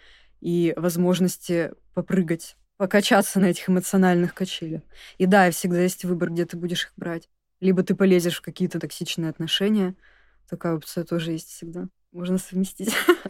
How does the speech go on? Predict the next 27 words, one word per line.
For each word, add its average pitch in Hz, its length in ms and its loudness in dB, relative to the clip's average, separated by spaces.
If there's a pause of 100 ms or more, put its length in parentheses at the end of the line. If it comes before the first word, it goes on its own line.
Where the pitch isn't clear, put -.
(180)
<laughs> - 560 -14
токсичные 214 520 4
отношения 190 720 2
с - 140 -8
работой 165 320 -2
в - 60 -20
продакшене. 175 640 -6 (240)
Вот, 190 240 4
либо 214 200 4
ты 208 120 2
реально 196 360 6
идёшь 180 380 2
на 175 280 2
горящие 180 500 2
проекты, 180 580 0
и 165 40 -2
ты 185 400 2 (220)
там 170 220 4
это 165 180 0
выплёскиваешь, 190 760 2
ты - 100 -18
там 170 160 -2
это 165 140 -6
проживаешь, 175 880 0
ты 165 320 0
получаешь 165 600 -2
просто - 420 -6